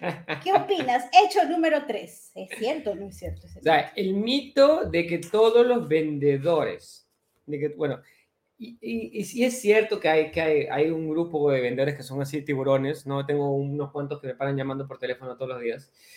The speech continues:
Speaker 2: y, este, <laughs> mandando mensajes. Pero el, el punto, ¿cuál es? Tú no, no tienes que ser ese, ese, ese tiburón, no tienes que ser esa persona sedienta de sangre que va dejando una, una,
Speaker 1: Un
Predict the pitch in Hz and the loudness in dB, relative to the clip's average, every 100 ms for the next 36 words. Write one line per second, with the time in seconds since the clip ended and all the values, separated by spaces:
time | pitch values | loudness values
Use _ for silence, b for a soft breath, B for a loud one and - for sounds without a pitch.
0 | 220 B B - 160 160 151 139 - 147 | -20 B B 2 6 8 8 6 4 6
1 | 139 135 139 147 151 139 123 139 143 _ | 6 4 2 0 -2 -4 -6 -10 -14 _
2 | _ - - - 190 185 175 190 175 - | _ -8 -8 -2 2 4 4 0 -6 -4
3 | 185 240 247 254 208 117 - _ _ _ | -2 2 2 4 4 2 -4 _ _ _
4 | _ _ _ _ _ _ _ _ - - | _ _ _ _ _ _ _ _ -20 -12
5 | 233 233 240 247 240 - _ _ - 208 | -4 4 6 6 4 2 _ _ -6 0
6 | 208 - 233 285 233 233 143 175 160 143 | 0 2 6 8 6 2 -2 0 2 0
7 | 160 151 151 156 135 151 151 151 147 143 | -2 -2 2 2 2 0 -2 -2 0 2
8 | 143 147 185 170 175 175 180 147 160 170 | 2 0 0 0 0 0 0 -4 -4 -2
9 | 165 160 139 139 160 151 139 143 160 156 | -2 -4 -2 0 0 0 -2 -4 -4 -4
10 | 127 131 135 151 143 143 151 147 160 165 | -2 0 2 2 2 -2 -2 0 0 -2
11 | B B - 170 185 175 170 151 147 185 | B B -6 -2 4 6 6 4 2 2
12 | 180 170 160 156 143 139 - - | 6 6 6 4 4 2 0 -8